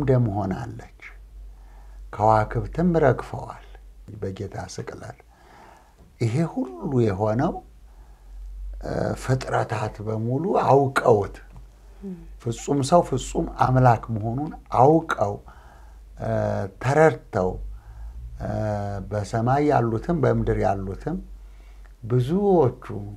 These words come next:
Speaker 1: ምልክት ሲያሳዩ፣ እ፣ አንዳንዶቹ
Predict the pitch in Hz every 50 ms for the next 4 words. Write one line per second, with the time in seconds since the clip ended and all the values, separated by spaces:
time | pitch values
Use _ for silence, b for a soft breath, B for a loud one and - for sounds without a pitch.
0 | 110 - - 107 107 107 101 104 98 - - - 110 98 95 - - 92 92 92
1 | 90 92 92 92 95 92 92 92 - - - 98 95 95 - 104 104 107 110 120
2 | 143 170 - - - - b b b b b b b b b b b b b b
3 | b b - - - 104 101 101 101 101 101 101 101 101 98 98 98 98 95 92
4 | 92 92 92 92 95 95 92 -